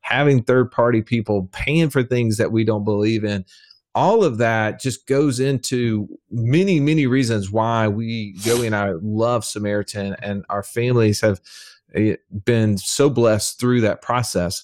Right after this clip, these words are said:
All right, I'm gonna jump on the, the con side. I wanna, I wanna sit in the seat of the scoffer here, <laughs> if you will, and, and, and throw some stones at this and, and let you kind of, uh, answer some of these questions. So one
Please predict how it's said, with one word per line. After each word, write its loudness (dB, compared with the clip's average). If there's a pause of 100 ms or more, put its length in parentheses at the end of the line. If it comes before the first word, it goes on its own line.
(160)
All 0
right, 0
I'm 2
gonna 2
jump 0
on 4
the, 0 (260)
the -2
con 0
side. -2
I 2
wanna, 4
I -4
wanna 0 (160)
sit 0
in 2
the 0
seat 0 (360)
of 2
the 2
scoffer 0
here, 2
<laughs> 0 (360)
if 2
you 2
will, 4
and, 0 (120)
and, 0
and 0
throw 4
some 0
stones 2
at 2
this 0
and, 0
and 0
let 0
you 0
kind -2
of, 0 (380)
uh, 2
answer -2
some -4
of 0
these -4
questions. -6
So -2
one 0